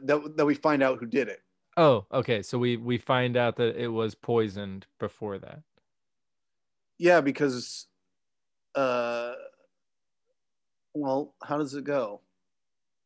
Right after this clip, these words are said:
Speaker 1: Does Kurt Russell die before they kill, um,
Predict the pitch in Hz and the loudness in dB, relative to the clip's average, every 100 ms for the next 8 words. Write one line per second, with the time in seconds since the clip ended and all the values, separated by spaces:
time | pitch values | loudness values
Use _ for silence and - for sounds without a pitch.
0 | _ 151 147 147 135 - - 180 185 180 | _ 2 4 4 2 -6 -4 -2 2 4
1 | 175 190 143 139 160 165 160 175 156 156 | 4 0 0 0 0 -2 -4 -4 0 -2
2 | 139 170 165 165 160 165 - _ - 151 | -2 0 2 2 0 -4 -10 _ -2 0
3 | 147 143 143 | 2 0 -4